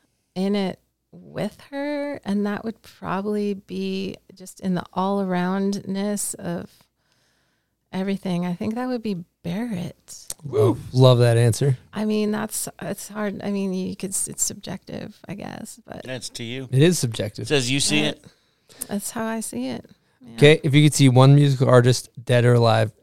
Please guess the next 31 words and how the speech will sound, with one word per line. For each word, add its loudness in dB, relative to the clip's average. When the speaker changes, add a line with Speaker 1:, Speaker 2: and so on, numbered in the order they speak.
Speaker 2:
who 2
would 2
it -2
be? -4
Speaker 1:
Willie 0
Nelson. -2
Speaker 3:
Woo. -2
Speaker 1:
Hands -4
down. -4
Speaker 3:
I -2
got 2
to -8
see 0
Willie 2
Nelson -6
Speaker 1:
God, -6
Speaker 3:
a -4
couple 0
Speaker 1:
he's 2
Speaker 3:
years 0
ago, -2
but 0
I -2
wish 2
I 2
could -4
see -2
him -2
in -4
his -4
prime. -8